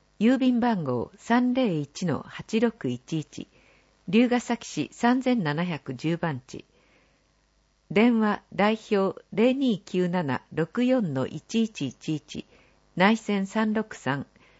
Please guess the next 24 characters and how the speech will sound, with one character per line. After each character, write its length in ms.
フ 120
ァ 40
ッ 20
ク 160
ス 240
零 240
二 280
九 280
七 360
六 340
零 220
の 260
一 280
五 200
八 240
三。 300
ユ 220
ー 120
ア 20
ー 40
ル 80
エ 120
ル 100
は 180